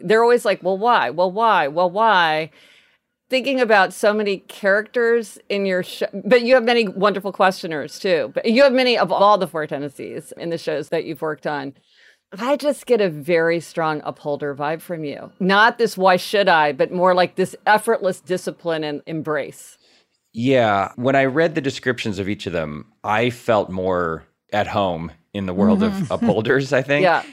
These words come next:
Speaker 2: The part of the questioner description that I identify with is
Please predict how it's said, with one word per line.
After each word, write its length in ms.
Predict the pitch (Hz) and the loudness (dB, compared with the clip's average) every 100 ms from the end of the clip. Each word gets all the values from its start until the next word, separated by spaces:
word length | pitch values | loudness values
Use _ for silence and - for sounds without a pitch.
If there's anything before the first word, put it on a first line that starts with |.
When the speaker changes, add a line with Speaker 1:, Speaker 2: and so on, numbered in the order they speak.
| - | -8
Speaker 2:
The 120 | 120 | -8
part 420 | 101 110 113 127 | -8 -4 0 2
of 120 | 127 104 | 0 -2
the 100 | 104 _ - | -8 _ -16
questioner 1080 | - 110 110 - 104 92 87 82 80 76 - _ | -2 -2 -2 -6 -4 -2 -2 -2 -4 -8 -14 _
description 520 | - - 107 92 92 | -12 -6 -6 -6 -8
that 100 | 85 | -6
I 140 | 76 73 | -4 -4
identify 500 | 71 80 82 80 76 | -4 -6 -6 -6 -6
with 320 | 73 73 69 - | -6 -8 -10 -10
is 380 | 80 80 73 | -8 -8 -12